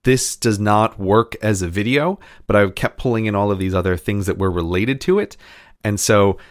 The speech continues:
this is also a case of where I feel like I ended up with a kind of Frankenstein's monster video about, is it about the card or is it about the number? Like, I feel like that's a lot less smooth than it could have otherwise been,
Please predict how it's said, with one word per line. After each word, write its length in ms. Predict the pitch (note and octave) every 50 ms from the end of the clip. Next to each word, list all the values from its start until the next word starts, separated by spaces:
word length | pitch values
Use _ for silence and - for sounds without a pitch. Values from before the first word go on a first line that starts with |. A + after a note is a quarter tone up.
| _ -
this 100 | - B2+
is 60 | B2
also 240 | C#3 C#3+ - E3 D3
a 60 | C3+
case 200 | - C#3 B2 -
of 80 | A#2
where 80 | G#2+ G#2+
I 60 | G#2
feel 200 | G2+ - C3 B2 A#2+
like 140 | A2 - -
I 100 | G2+ G2
ended 260 | G2+ A2+ B2+ B2 A#2
up 120 | B2 A#2 -
with 120 | A2 - G2
a 40 |
kind 300 | F#2 - - A#2 G#2+ G#2
of 100 | F#2+ F2
Frankenstein's 1200 | - - - G#2+ A2+ G#2+ - G#2 - - G#2 G2 F#2+ F#2 F2+ F2+ F2 E2+ E2 E2 - - - - - _ _ _ _ C2 _ _
monster 640 | - F#2+ F#2+ F#2 F#2 G2+ F#2+ - - G#2+ G2 F#2+ F#2
video 480 | F2+ G2 F#2 G2 G2+ G2+ G#2+ A2+ A#2
about, 500 | - F#2+ F#2+ F#2 F#2 F2+ F2+ F2 - - - - - - _ _ _ - - _ _ _ _ _ _ _ - G#2+ - - -
is 160 | C#3 B2+ B2
it 120 | D3 C#3
about 280 | C#3+ C#3+ C3+ C3+ C3+ -
the 100 | - G2
card 760 | - - - - - C#3 C3 C3+ D3+ F3 G#3+ A#3+ C4 C#4+ A3+
or 180 | - E3 D3+ -
is 160 | C3+ C3 B2+
it 100 | C3+ A#2+
about 360 | A#2 A2+ A#2+ A2+ A2 - -
the 100 | - G2+
number? 800 | G2 G2+ G2+ G#2 A2 A#2 B2 C3 C3 C#3 D#3 F3 G3 A3+ A#3 A3+
Like, 180 | - A#2 - -
I 60 | G#2+
feel 200 | - - C3+ C3
like 160 | C3 B2 A2 G#2
that's 200 | A2 A2 - -
a 60 | G#2
lot 320 | G2 F#2+ G2 G2+ F#2 -
less 180 | G2 F#2+ F2+ -
smooth 560 | - - - A#2 A2+ A2 G#2 F#2+ F#2 F2 F2 - - _
than 220 | - G2 A2 A2 A2
it 80 | G#2
could 160 | - - B2
have 100 | A2 G2+
otherwise 500 | G2 G#2+ G#2 G#2 G2+ F#2+ F#2 F#2 F#2 E2+
been, 480 | D#2+ F2+ B2 B2 G#2 F2+ D#2+ D2 D2 D2